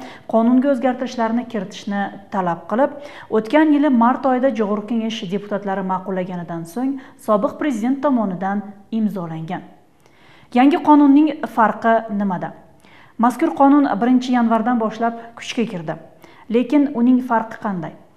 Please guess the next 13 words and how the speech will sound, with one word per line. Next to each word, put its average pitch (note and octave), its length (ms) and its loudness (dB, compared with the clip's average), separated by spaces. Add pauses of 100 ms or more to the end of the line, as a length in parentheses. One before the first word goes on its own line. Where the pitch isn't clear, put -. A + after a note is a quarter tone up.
(540)
Biz C#4+ 200 4 (240)
qanday C4+ 400 6 (220)
qilsak B3+ 440 -2
zo'ravonlikni G#3 720 0 (120)
oldini F#3+ 520 -4
olishga F3+ 560 -8
erishamiz? E3+ 640 -10 (320)
Bugun B3+ 340 4
mana B3+ 200 4
shu C4 180 -2
mavzuda F3+ 480 -2 (180)
suhbatlashamiz, G3+ 1040 -4
ya'ni F3 260 -10